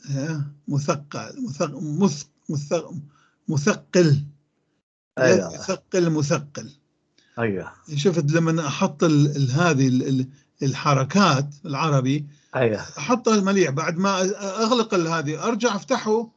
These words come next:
Speaker 1: أشوف تحول هيك صار.
Speaker 2: غريب الأمر.
Speaker 1: إيه،
Speaker 2: ليش؟
Speaker 1: إيه، إيه.
Speaker 2: ليش
Speaker 1: يعني
Speaker 2: مش فاهم؟
Speaker 1: حاولت كل المحاولات، ما أعرف.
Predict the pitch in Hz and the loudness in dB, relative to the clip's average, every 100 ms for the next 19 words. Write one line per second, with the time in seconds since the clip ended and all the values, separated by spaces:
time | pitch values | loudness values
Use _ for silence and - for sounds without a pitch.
0 | - 147 196 147 214 185 - 190 170 147 | -12 -8 -6 -8 -12 -16 -8 -2 0 2
1 | 143 120 - - _ _ _ - 135 131 | 0 -2 -10 -18 _ _ _ 2 4 4
2 | 143 139 113 117 113 120 120 110 143 135 | 2 0 0 0 -2 -2 -2 0 0 0
3 | 175 180 143 180 147 147 147 147 147 170 | 0 -2 -4 -6 -6 -6 -6 -6 -6 -6
4 | 165 160 160 160 156 147 190 185 175 202 | -4 -4 -2 -4 -8 -12 -8 -4 -2 0
5 | 214 170 143 - 247 220 175 151 147 156 | 0 -2 -4 -4 -2 0 0 -2 -12 -12
6 | 175 214 185 143 | -6 -6 -6 -10